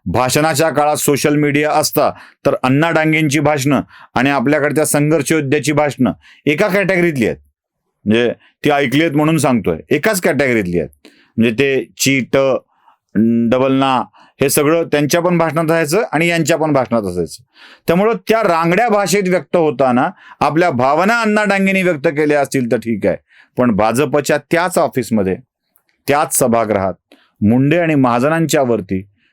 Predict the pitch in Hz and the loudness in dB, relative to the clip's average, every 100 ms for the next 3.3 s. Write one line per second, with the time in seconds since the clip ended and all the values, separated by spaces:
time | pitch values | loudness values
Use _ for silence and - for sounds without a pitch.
0 | - 104 - 117 123 160 151 135 135 127 | -4 -2 0 0 2 0 0 0 0 2
1 | 120 107 110 98 87 - _ _ _ _ | 0 0 0 0 -2 -6 _ _ _ _
2 | 151 143 139 135 170 151 147 127 117 101 | -2 0 0 2 2 0 0 0 0 -2
3 | - 101 | -2 -2